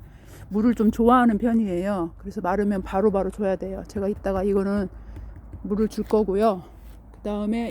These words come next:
얘는 지금 젖어 있는 상태예요. 그래서 얘는 안 줄 거예요. 얘는 안 줘도 되고 나머지 얘네들은 지금 다 줘야 될 것 같네요.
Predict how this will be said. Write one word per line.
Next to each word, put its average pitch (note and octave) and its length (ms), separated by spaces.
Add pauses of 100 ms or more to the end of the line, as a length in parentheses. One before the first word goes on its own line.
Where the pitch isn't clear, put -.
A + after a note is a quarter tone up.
얘는 B3 300
지금 G#3 220
젖어 G#3 320
있는 G3+ 200
상태예요. F#3 600 (160)
그래서 G#3 220
얘는 A3 280
안 F#3 160
줄 A#3 140
거예요. F3+ 460 (920)
얘는 G#3+ 140
안 G3+ 120
줘도 G#3+ 220
되고 G#3 540
나머지 G3+ 640
얘네들은 G3+ 520
지금 G3 240
다 F#3+ 420 (240)
줘야 A3 220
될 A3+ 100
것 G#3 120
같네요. G3 460